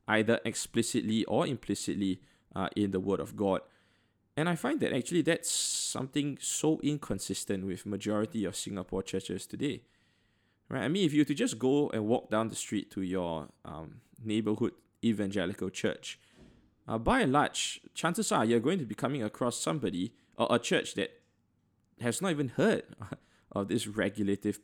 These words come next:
principle of worship, right? And what do you see,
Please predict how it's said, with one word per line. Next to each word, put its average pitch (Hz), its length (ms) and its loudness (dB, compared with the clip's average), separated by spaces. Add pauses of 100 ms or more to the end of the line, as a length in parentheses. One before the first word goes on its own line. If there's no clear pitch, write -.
principle 95 560 0
of - 100 -12
worship, - 380 -6 (480)
right? 110 240 -2
And 113 380 2 (260)
what 175 200 2
do 143 60 0
you 147 100 2
see, - 440 0